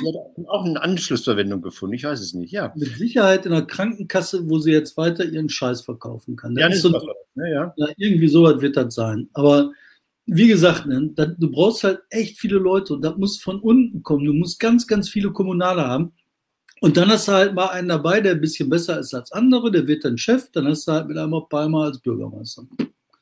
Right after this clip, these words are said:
Speaker 2: Stehst du da als Partei, ne? Und jetzt hast du nicht fünfhundert andere Bürgermeister, die sagen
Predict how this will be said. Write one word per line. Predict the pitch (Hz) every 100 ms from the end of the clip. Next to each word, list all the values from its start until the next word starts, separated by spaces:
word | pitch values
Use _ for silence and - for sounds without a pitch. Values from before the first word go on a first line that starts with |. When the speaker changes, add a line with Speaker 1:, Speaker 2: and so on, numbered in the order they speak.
| _ - _
Speaker 2:
Stehst | - 160 147 131
du |
da | 113
als | 117 117
Partei, | 120 113 107 110
ne? | 117 139 _ - - -
Und | 147
jetzt | 151 147
hast | 185 170
du | 170
nicht | 196 254 - - -
fünfhundert | - 226 226 214 196 170
andere | 214 240 151 127
Bürgermeister, | 139 147 147 143 151 - 185
die | 170
sagen | 147 151 165 180 185